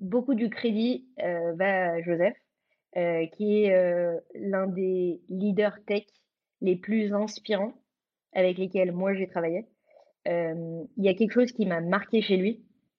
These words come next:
euh, en particulier, c'est, j'ai travaillé avec beaucoup de tech, euh, dans divers environnements, euh, mais sa compréhension des problèmes business et,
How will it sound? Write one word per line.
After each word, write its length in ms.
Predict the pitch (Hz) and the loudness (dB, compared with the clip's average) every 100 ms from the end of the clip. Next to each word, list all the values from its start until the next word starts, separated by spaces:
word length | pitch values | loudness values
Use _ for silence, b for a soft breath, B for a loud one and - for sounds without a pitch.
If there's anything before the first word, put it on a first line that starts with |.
| - | -4
euh, 180 | 165 160 | -2 -2
en 100 | 180 | -2
particulier, 680 | 185 180 190 196 202 254 262 B B B _ | -2 -4 -2 4 6 6 2 B B B _
c'est, 560 | - 226 220 233 - _ _ _ - | -4 4 6 6 0 _ _ _ -8
j'ai 160 | 202 208 | -2 2
travaillé 220 | 220 226 | 4 4
avec 160 | 202 175 | 2 2
beaucoup 240 | 240 254 | 0 0
de 60 | - | 0
tech, 180 | 202 - _ _ - | -4 -4 _ _ -4
euh, 800 | 175 175 170 170 165 160 160 151 - - - _ - | -2 0 -2 -4 -6 -8 -8 -8 -10 -12 -16 _ -6
dans 500 | 196 180 170 175 170 | 2 4 6 4 4
divers 460 | 170 214 214 208 | 4 6 6 6
environnements, 540 | 196 185 180 175 208 - _ _ _ _ _ 170 | 4 2 0 0 -2 -6 _ _ _ _ _ -6
euh, 180 | 165 165 _ | -6 -6 _
mais 160 | 196 190 | -4 -2
sa 180 | - 202 | 0 -2
compréhension 800 | - 247 - 240 220 208 233 226 | 0 -2 0 0 0 -2 0 0
des 320 | 180 175 - _ | 0 -2 -4 _
problèmes 560 | - 214 190 214 208 175 | -2 0 4 4 2 2
business 640 | 190 180 185 226 - - _ _ _ _ _ _ - | 0 2 2 2 -10 -20 _ _ _ _ _ _ 2
et, 360 | 202 202 - | 4 4 2